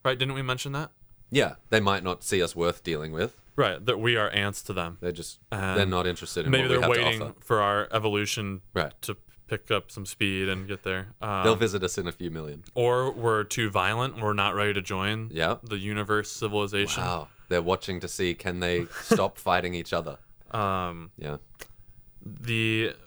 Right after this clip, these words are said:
Speaker 1: we aren't searching for evidence properly. That could be a thing.
Speaker 2: Mm.
Speaker 1: SETI
Speaker 2: The wrong kind of evidence?
Speaker 1: Or looking in the wrong spots. I mean, seti is, again, like, the search for extraterrestrial intelligence is not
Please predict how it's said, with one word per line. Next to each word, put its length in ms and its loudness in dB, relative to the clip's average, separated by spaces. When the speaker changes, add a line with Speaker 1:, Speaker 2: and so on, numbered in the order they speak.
Speaker 1:
we 220 0
aren't 320 2
searching 420 0
for 140 4
evidence 320 0
properly. 560 0
That 200 0
could 140 0
be 100 2
a 80 2
thing. 280 -6
Speaker 2:
Mm. 240 -4
Speaker 1:
SETI 340 4
Speaker 2:
The 60 4
wrong 200 4
kind 240 0
of 60 -6
evidence? 440 -4
Speaker 1:
Or 180 4
looking 280 2
in 80 2
the 80 0
wrong 240 2
spots. 720 0
I 80 0
mean, 220 0
seti 480 2
is, 420 -6
again, 320 0
like, 160 -6
the 80 -12
search 240 -4
for 100 -2
extraterrestrial 1040 -2
intelligence 760 -2
is 600 2
not 560 2